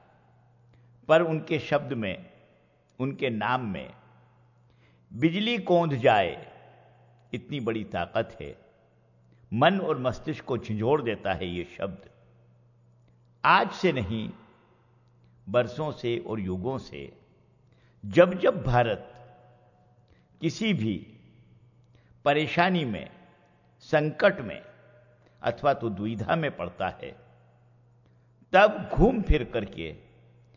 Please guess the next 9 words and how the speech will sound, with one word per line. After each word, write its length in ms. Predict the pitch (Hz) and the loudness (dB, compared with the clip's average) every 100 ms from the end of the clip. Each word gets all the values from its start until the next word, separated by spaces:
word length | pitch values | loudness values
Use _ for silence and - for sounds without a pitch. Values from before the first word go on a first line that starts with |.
| _ _ - | _ _ -4
वे 200 | 123 120 | 4 4
अपने 640 | - 170 170 165 131 123 - - - _ _ - | 4 0 0 0 0 -2 -10 -20 -20 _ _ 0
उन 340 | 254 254 - - - - 135 | 2 0 -6 -16 -20 -4 2
आचार्यों 600 | 147 151 180 220 214 202 | 2 4 2 2 0 -2
की 160 | 180 | -4
तरफ 500 | 147 135 139 - - - | -6 -4 -4 -6 -20 -14
दौड़ 380 | 101 151 214 202 | 2 6 6 4
पड़ता 420 | 143 127 - 101 | 0 0 0 -2
है, 280 | - 85 | -2 -10